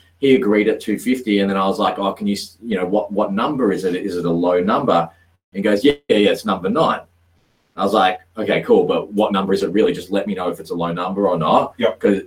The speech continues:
Speaker 1: 'cause maybe I'm giving you a bit unders if it's a low number. And he goes, "Yeah, it's number nine." I was like, "Number nine's the jumper number. Stop messing with me." And he goes, "Oh, shit, I didn't even realize." And at that point, and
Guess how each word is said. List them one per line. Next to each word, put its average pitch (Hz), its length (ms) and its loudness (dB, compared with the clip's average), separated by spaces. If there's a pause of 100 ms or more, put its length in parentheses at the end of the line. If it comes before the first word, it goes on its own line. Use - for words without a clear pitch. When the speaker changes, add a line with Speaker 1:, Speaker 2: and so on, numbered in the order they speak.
Speaker 1:
'cause 101 240 2 (160)
maybe 95 320 0
I'm 90 140 -4
giving 92 200 -8
you 87 140 2
a 87 60 4
bit 95 180 -6
unders 87 400 -4
if 87 100 -12
it's - 120 -14
a 90 60 -4
low 87 200 -4
number. 113 280 0
And 101 120 0
he 98 60 -2
goes, 90 260 0
"Yeah, 123 180 4
it's - 200 -4
number 92 260 0
nine." 120 380 0 (320)
I - 20 0
was 98 80 0
like, 107 240 2 (220)
"Number 117 240 0
nine's 107 280 0
the 85 100 -14
jumper 78 340 -4
number. 82 240 -4
Stop 82 240 -4
messing 98 320 -6
with 92 180 -8
me." 85 120 -2
And 85 60 -4
he - 60 -8
goes, 107 380 0 (160)
"Oh, - 160 0
shit, - 360 -4
I 85 100 -4
didn't 95 340 -8
even 85 320 -6
realize." - 560 0 (340)
And 101 140 2
at 101 80 2
that - 240 0
point, 104 420 2 (840)
and 90 400 -4